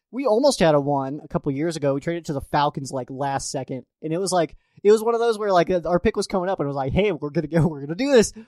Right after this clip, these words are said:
We're getting it," you know? And then it was like, "Oh, we traded it. All right." <laughs> And then still have not seen a first round pick since Jared Goff. So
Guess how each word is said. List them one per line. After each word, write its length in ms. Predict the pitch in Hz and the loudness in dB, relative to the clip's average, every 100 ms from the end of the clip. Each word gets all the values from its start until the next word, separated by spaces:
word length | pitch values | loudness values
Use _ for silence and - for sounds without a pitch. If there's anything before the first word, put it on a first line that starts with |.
| - | -10
We're 120 | 151 | -4
getting 300 | 151 226 240 | -2 -2 -2
it," 80 | - | -6
you 160 | 160 170 | -2 0
know? 160 | 185 | 2
And 180 | 180 165 | 0 0
then 100 | 165 | 0
it 60 | 156 | 2
was 120 | 147 | 2
like, 160 | 151 180 | 2 4
"Oh, 180 | 180 139 | 2 2
we 60 | |
traded 280 | 131 117 - | -4 -12 -12
it. 100 | - - | -18 -12
All 120 | 160 | -10
right." 200 | 151 151 - | -8 -8 0
<laughs> 260 | 247 508 | 2 2
And 140 | 269 208 | -2 -4
then 160 | 214 - _ _ _ _ _ - | -6 -12 _ _ _ _ _ -14
still 300 | - 131 139 | -6 -4 -2
have 140 | 143 | 0
not 160 | 156 160 | 0 -2
seen 200 | 180 180 | -2 0
a 160 | 180 | 0
first 240 | 175 202 220 | 2 -2 -2
round 180 | 214 | -2
pick 140 | 226 226 | 0 0
since 180 | 226 - | -4 -2
Jared 340 | 226 240 220 | 0 0 2
Goff. 280 | 220 226 - | 4 4 0
So 280 | - 190 180 | 0 2 2